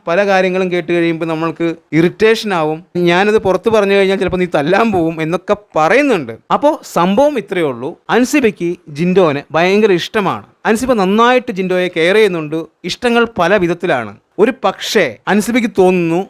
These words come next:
ജിൻഡപ്പന്റെ ഉദ്ദേശം ജാബ്രി കോംബോ പോലെ ആക്കാനുള്ള പരിപാടിയാണ് എന്ന് അൻസിബയ്ക്ക് തോന്നിയിട്ടുണ്ട് എന്നാണ് എനിക്ക് തോന്നുന്നത്. ജിൻഡപ്പൻ ആ രീതിയിൽ അൻസിബയോട് സംസാരിച്ചിട്ടുണ്ടാവണം, അതായത് ആ കോംബോ പോലെ കളിക്കാനല്ല,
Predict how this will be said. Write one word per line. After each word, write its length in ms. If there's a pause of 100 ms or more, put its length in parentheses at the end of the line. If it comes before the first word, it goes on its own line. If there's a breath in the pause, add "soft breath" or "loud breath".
ജിൻഡപ്പന്റെ 520
ഉദ്ദേശം 560 (100)
ജാബ്രി 460
കോംബോ 440
പോലെ 380 (120)
ആക്കാനുള്ള 640
പരിപാടിയാണ് 840 (120)
എന്ന് 300 (140)
അൻസിബയ്ക്ക് 420
തോന്നിയിട്ടുണ്ട് 880
എന്നാണ് 360
എനിക്ക് 220
തോന്നുന്നത്. 360 (180)
ജിൻഡപ്പൻ 380
ആ 180
രീതിയിൽ 460 (280)
അൻസിബയോട് 560
സംസാരിച്ചിട്ടുണ്ടാവണം, 1300
അതായത് 280
ആ 140
കോംബോ 320
പോലെ 180
കളിക്കാനല്ല, 680